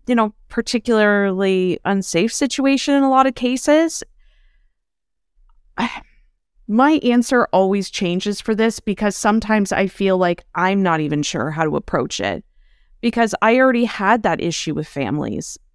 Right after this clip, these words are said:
at parties, and it was really tough to overcome. And a lot of the times it would just be a,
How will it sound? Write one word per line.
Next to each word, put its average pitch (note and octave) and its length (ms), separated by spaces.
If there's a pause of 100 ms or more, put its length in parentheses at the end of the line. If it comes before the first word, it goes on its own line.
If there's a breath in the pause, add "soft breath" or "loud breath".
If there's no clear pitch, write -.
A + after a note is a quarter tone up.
(100)
at F3 160
parties, D3+ 640
and F3+ 400
it G3+ 160
was G#3 160
really G3+ 320
tough - 380
to - 80
overcome. F#3+ 720
And G3+ 160
a - 20
lot G3 220
of A3 80
the G#3+ 60
times F#3+ 380
it D#3+ 120
would F#3+ 120
just F#3+ 300
be G3+ 160
a, F#3 260